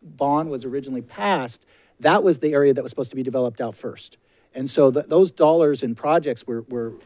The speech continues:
way back in, in the, you know, two thousand, what, twelve or,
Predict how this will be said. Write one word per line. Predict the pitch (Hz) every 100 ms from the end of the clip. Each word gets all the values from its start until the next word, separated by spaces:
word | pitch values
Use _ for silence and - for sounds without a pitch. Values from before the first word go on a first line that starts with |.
| -
way | 117 226 214
back | 190 180 160 -
in, | 143 135 131 135
in | 131 127
the, | 123 120 113
you | 135
know, | 120 107
two | - 147
thousand, | 135 127 127 120
what, | 98
twelve | - 120 117 117 113
or, | 107 104